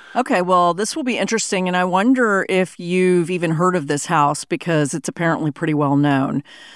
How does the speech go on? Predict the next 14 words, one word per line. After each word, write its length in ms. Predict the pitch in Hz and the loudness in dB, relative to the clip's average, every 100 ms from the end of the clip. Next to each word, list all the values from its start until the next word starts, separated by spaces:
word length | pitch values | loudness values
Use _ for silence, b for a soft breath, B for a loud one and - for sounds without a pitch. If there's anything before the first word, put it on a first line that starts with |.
| B B | B B
So 260 | - 254 | -2 -2
this 280 | 214 294 339 | 0 -4 -2
involves 340 | 349 277 247 | 0 2 2
a 60 | 240 | 0
woman 480 | 190 190 190 185 180 | 0 2 2 2 0
named 540 | 170 165 160 160 - - | 0 0 0 -2 -4 -8
Edith 440 | 208 226 262 254 - | -2 0 2 0 -2
Irene 680 | 185 175 175 190 190 196 185 | -2 -2 0 0 2 2 2
Wolfskill, 760 | 175 175 - - 147 - 180 - _ - | 0 0 -4 -6 -6 -6 -10 -16 _ -8
and 560 | 180 185 185 180 180 - | -2 2 2 2 0 -2
she's 240 | - 202 | -2 -2
fifty-seven 560 | - 196 262 - 208 233 | -2 -4 -4 -2 2 2
years 240 | 233 269 | 4 2
old, 340 | 220 147 147 | 2 2 0